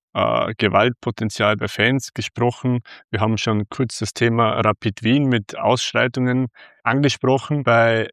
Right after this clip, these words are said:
Rapid beziehungsweise außer Wien war es jetzt so, dass die Derbys im letzten Jahr ohne Gästefans ausgetragen worden sind, aufgrund von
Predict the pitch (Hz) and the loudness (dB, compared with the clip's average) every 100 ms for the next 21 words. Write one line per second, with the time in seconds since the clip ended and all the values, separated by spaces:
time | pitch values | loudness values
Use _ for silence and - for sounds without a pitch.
0 | - - 107 - 131 160 151 113 - 123 | -14 -2 -2 0 2 2 0 -10 -4 -2
1 | 110 - 110 - 107 117 131 110 107 107 | 0 0 -4 -4 -2 0 0 0 0 0
2 | 101 - 110 110 - 110 104 101 - 98 | -2 -2 -2 -2 -4 -2 0 -2 0 2
3 | 120 127 113 107 120 - 113 107 110 113 | 2 2 2 2 0 -2 -2 -2 0 0
4 | 113 123 127 - 127 123 127 - 107 123 | 0 2 -2 0 0 2 0 0 -2 -2
5 | 127 - 113 120 117 110 117 123 123 123 | -6 -2 0 0 -2 0 0 0 -2 -2
6 | - - 143 160 - - - - 131 - | -6 0 2 2 -2 -8 -2 0 0 2
7 | 127 113 | 2 0